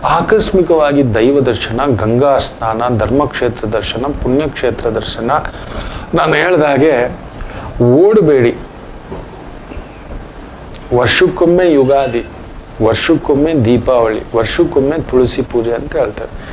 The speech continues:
ಆ ರೀತಿ ಅನುಕೂಲ ಆದಾಗ, ಫ್ರೀ ಇದ್ದಾಗ ಹೋಗಿ ನೋಡ್ಕೊಂಡು ಬನ್ನಿ. ಜನ ಮರಳು, ಜಾತ್ರೆ ಮರಳು. ಅವ್ರು ಕೂಡ ಈಗ ಲಕ್ಷ ಲಕ್ಷ ಜನ ಹೋಗಿ ದೇವಸ್ಥಾನ ತುಂಬ್ಕೊಂಡ್ರೆ ಅವ್ರ ತಾನೇ ಹೇಗೆ ವ್ಯವಸ್ಥೆ ಮಾಡ್ತಾರೆ ಹೇಳಿ?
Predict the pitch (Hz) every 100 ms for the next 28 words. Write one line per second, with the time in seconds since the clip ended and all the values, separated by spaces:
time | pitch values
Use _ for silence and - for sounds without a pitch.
0 | - - - - 151 180 202 208 131 135
1 | 151 190 196 185 175 175 185 175 160 165
2 | 165 151 165 170 151 135 120 139 139 139
3 | 131 127 107 107 110 147 147 143 147 147
4 | 120 120 123 139 131 120 117 113 131 151
5 | 135 147 131 113 90 90 131 - - -
6 | - - - 135 156 - 220 202 - 202
7 | 156 156 165 135 139 139 107 123 139 -
8 | 143 123 110 113 104 117 107 107 135 -
9 | 147 120 110 143 120 104 117 - 123 110
10 | 95 - 101 98 95 117